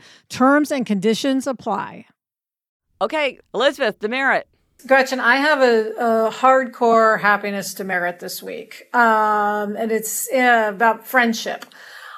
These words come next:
Speaker 1: You know, Jack recently graduated from preschool,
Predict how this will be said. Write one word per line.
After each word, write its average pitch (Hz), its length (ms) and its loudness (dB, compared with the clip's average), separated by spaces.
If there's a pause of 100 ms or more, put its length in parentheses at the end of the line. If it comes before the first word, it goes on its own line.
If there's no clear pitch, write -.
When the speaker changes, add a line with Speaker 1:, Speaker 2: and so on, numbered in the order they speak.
(160)
Speaker 1:
You 254 120 2
know, 247 100 4
Jack 240 380 0
recently 247 1160 -4 (120)
graduated 214 600 2
from 214 200 -8
preschool, 190 1000 -4